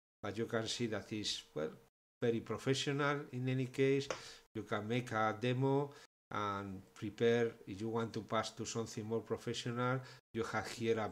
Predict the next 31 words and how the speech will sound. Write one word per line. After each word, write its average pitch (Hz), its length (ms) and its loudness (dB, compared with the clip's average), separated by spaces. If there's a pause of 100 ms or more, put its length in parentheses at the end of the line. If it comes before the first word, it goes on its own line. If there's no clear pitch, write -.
(120)
very 110 240 -2
good 110 280 -6
baseline 120 680 0 (100)
of 95 120 -10 (140)
how 107 200 0
even 104 260 -2
the 101 80 -2
workflow, 110 640 -2 (300)
you 113 100 0
can 120 400 0
implement 123 680 0 (100)
extremely 117 880 -4
complicated 117 840 -2 (100)
workflows 110 760 -2 (160)
or 135 360 4
everything 113 560 0
based 104 300 -2 (440)
in 95 240 -8
Python. 127 520 0 (400)
And 101 160 -4
as 101 120 -4
you 110 120 -2
see, 117 400 -2 (380)
quite 104 280 -2
easy 101 260 -6
to 98 120 -10
do 117 340 -2 (460)
and 87 160 -8
works 95 420 -10 (200)
pretty 101 260 -8
well. 82 240 -10